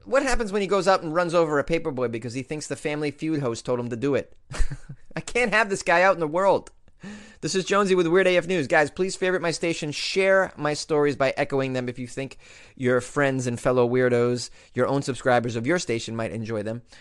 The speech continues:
for their weirdness. Also make a comment. Call in. I'd love to hear from you. This is Jonesy, Weird A F News.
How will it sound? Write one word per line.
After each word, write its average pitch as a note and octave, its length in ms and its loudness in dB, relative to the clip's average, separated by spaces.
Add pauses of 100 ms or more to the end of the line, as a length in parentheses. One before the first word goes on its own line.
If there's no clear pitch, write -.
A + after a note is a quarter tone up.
(120)
for B2 140 -4
their A2+ 160 -2
weirdness. A2+ 560 -4 (160)
Also F3 220 0
make G3 160 0
a G#3 80 -2
comment. F#3 400 -2
Call F3+ 260 0
in. A#3 140 4
I'd C#3 60 2
love E3 180 4
to G3 80 4
hear G3+ 120 4
from F3 160 -2
you. A2+ 100 -2
This C3+ 180 -4
is E3 80 -4
Jonesy, G3+ 300 2
Weird G3+ 340 0
A B2+ 160 -2
F D3 180 -4
News. A#2 880 -2